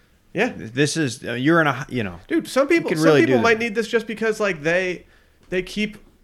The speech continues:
Speaker 1: most of their money in their savings account and not their checking, and they haven't transferred it over yet.
Speaker 2: Yeah.
Speaker 1: These guys will float you. It's one dollar a month. Think about that. One dollar a month to give you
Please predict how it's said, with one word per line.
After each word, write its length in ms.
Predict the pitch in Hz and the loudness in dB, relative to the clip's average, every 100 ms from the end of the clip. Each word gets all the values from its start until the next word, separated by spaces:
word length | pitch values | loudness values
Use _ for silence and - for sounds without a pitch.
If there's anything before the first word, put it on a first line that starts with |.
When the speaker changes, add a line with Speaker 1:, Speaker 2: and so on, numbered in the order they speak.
| - | -4
Speaker 1:
most 260 | 156 190 | -2 -2
of 40 | - | -4
their 100 | 196 | -4
money 180 | 214 220 | -2 -2
in 60 | |
their 100 | 220 | -2
savings 420 | 214 226 269 247 | -2 -4 -2 -4
account 300 | 165 - 131 | -8 -6 -6
and 80 | 151 | -4
not 140 | 165 175 | -6 -8
their 100 | 180 | -8
checking, 480 | - 370 - - | -8 -8 -10 -10
and 80 | 139 | -4
they 60 | 156 | -2
haven't 180 | 180 208 | -2 -4
transferred 440 | - 202 208 226 | -4 -6 -6 -6
it 60 | 233 | -4
over 220 | 269 165 | -4 -6
yet. 320 | 85 52 - _ _ _ _ _ - - - | -8 -10 -12 _ _ _ _ _ -20 -20 -2
Speaker 2:
Yeah. 260 | 120 - | 2 2
Speaker 1:
These 180 | - 226 | 2 -2
guys 200 | 277 302 | 0 0
will 60 | 277 | 0
float 340 | - 240 254 | -2 2 4
you. 140 | 175 131 | 2 -4
It's 140 | - | -8
one 240 | 156 208 247 | 0 0 2
dollar 320 | 247 240 226 | 2 2 0
a 40 | |
month. 360 | 170 160 127 - _ _ | 0 0 -2 -6 _ _
Think 140 | 196 | -4
about 200 | 156 135 | 0 0
that. 140 | 123 98 | 0 -2
One 180 | 139 190 | 0 4
dollar 220 | 208 202 | 4 4
a 40 | |
month 320 | 165 151 143 - _ _ | 2 0 -2 -12 _ _
to 80 | - | -6
give 160 | 151 | -4
you 340 | 143 165 139 | 0 0 0